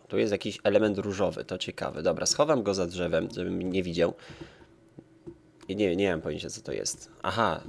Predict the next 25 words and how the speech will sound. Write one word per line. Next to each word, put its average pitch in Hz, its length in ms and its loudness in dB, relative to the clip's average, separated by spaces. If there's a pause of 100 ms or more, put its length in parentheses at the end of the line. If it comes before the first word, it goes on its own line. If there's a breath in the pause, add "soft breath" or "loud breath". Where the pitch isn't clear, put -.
e, 82 220 -4 (160)
gather 110 400 -2
logs. 92 540 0 (100)
I - 60 -12
co 117 120 -4
to, - 120 -4
ławka 85 340 -2
będzie? 294 360 -2 (640 loud breath)
Ciekawe. - 400 -4 (500 loud breath)
No 202 80 10
ale 180 120 12
nieważne, 95 380 8
tak 175 140 8
jak 165 100 10
mówię, 92 280 4 (420)
jest - 200 2
tu 202 100 8
opcja 160 200 8
craftingu. 87 540 0 (720)
Jest 113 300 4
tu - 160 2
opcja, 104 680 4 (340)
e, 95 540 4
budowania 120 840 6
rzeczy. 98 460 0